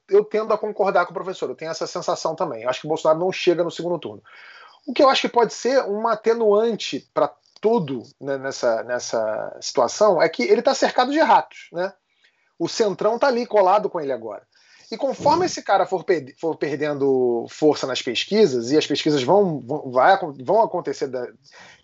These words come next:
Se ele chegar em terceiro numa corrida presidencial, você pode ter certeza que esse apoio, armado ou não, de motoqueiro, ou de gente que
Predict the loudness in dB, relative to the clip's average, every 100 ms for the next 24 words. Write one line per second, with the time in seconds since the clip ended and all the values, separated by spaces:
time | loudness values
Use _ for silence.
0 | -20 -14 0 0 2 0 -2 0 0 0
1 | -2 2 4 4 0 -2 -2 -2 -2 -4
2 | -6 -4 2 2 2 -4 -4 -4 -2 -4
3 | -4 -6 0 4 4 2 -8 -12 _ _
4 | _ _ -4 0 2 2 4 6 8 6
5 | 0 -8 -2 0 0 -2 -2 0 -2 0
6 | 0 -2 -4 -2 -2 -6 -16 _ _ _
7 | _ _ -8 -2 0 2 2 0 -2 4
8 | 4 6 4 4 -2 -6 -6 -6 -6